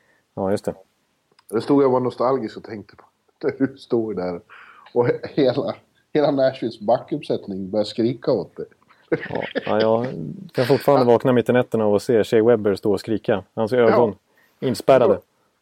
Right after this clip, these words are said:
Speaker 2: Du var helt tillintetgjord.
Speaker 1: Ja.
Speaker 2: Ja.
Speaker 1: Och den, den snälla presschefen som, eh, som faktiskt var, var snäll där efteråt också, men som, eh, eh, jag trodde inte han hade det i sig, men han hade ju en, en blick där han kastade mot mig också. Så att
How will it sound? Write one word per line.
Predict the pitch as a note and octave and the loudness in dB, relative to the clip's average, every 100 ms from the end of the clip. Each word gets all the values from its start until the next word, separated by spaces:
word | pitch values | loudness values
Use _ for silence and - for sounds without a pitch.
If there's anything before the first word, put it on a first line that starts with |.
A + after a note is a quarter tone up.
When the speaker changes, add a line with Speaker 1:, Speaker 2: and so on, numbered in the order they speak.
| _ - | _ 0
Speaker 2:
Du | F#3+ F3 | 2 2
var | E3 | 0
helt | - F3 D3+ C3 | -2 -2 -2 -6
tillintetgjord. | - E3+ D3 D#3+ - D3+ A2+ D#2 - _ _ _ | -6 -4 -2 -4 -10 -12 -12 -14 -20 _ _ _
Speaker 1:
Ja. | A2 E2+ - _ _ _ _ _ _ - | -4 -4 -6 _ _ _ _ _ _ -16
Speaker 2:
Ja. | F#2 - _ _ _ | -14 -14 _ _ _
Speaker 1:
Och | - | -2
den, | A#2+ A#2+ C3+ | 0 0 0
den | B2+ | 0
snälla | A#2 C#3+ B2 | 2 2 2
presschefen | A#2 C3+ - D3 C#3+ A2+ | 4 2 4 2 2 -4
som, | G2+ A2+ A2 | -6 -8 -6
eh, | G#2+ G#2 | -6 -6
som | G2+ A2+ G#2+ G2+ | -8 -8 -8 -2
faktiskt | C3+ - A2+ | -2 -2 -2
var, | B2 A#2+ | 0 0
var | C3+ B2+ C3+ | 2 2 2
snäll | C#3 D3+ C#3 | 0 0 2
där | C#3 | 4
efteråt | C3+ - D3+ D3 | 2 2 0 0
också, | - A#2 | -4 -8
men | A2 | -10
som, | G#2 A2+ A2 | -10 -10 -8
eh, | G2+ - _ _ _ _ | -10 -14 _ _ _ _
eh, | - A2 C3 | -12 -10 -8
jag | - C3 | -4 0
trodde | D3+ D3 C#3+ | 2 2 2
inte | D3 C3+ | 0 0
han | D3 | -2
hade | D3 C#3+ C3+ | 0 0 2
det | D3 | 2
i | |
sig, | C#3+ A#2+ | 0 -4
men | B2 | -4
han | C#3 | -4
hade | B2+ | 0
ju | C#3 | 0
en, | C#3 - C#3+ - | -2 -2 -4 0
en | D3+ | -2
blick | C#3+ D3+ - | 2 0 2
där | C#3 | 0
han | C3 | 0
kastade | A#2+ B2 - | -2 -4 -4
mot | B2+ A#2 | -6 -4
mig | A2 | -8
också. | - G2 | -8 -14
Så | - | -14
att | - | -20